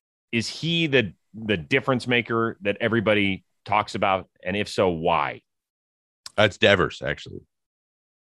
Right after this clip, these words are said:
Speaker 1: What?
Speaker 2: Devers is probably the difference maker.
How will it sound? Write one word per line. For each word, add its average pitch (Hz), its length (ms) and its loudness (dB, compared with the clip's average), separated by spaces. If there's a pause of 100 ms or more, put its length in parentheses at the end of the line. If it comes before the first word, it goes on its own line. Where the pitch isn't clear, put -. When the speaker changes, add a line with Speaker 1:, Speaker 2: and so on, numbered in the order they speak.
(140)
Speaker 1:
What? 90 220 0 (580)
Speaker 2:
Devers 95 320 4
is 71 80 -8
probably 73 260 2
the 69 80 0
difference 65 340 -8
maker. - 380 -8